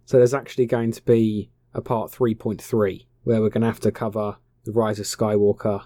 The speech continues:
next week, because I know I've done my introduction, I know I've done the start of the episode where I said I was gonna do both, but at the moment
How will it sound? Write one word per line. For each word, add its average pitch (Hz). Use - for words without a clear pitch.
next 110
week, -
because 120
I 120
know 123
I've 143
done 151
my 160
introduction, 151
I 107
know 127
I've 127
done 117
the 110
start 139
of 131
the 139
episode 135
where 131
I 117
said -
I 104
was 113
gonna 139
do 147
both, 135
but 135
at 110
the 160
moment 147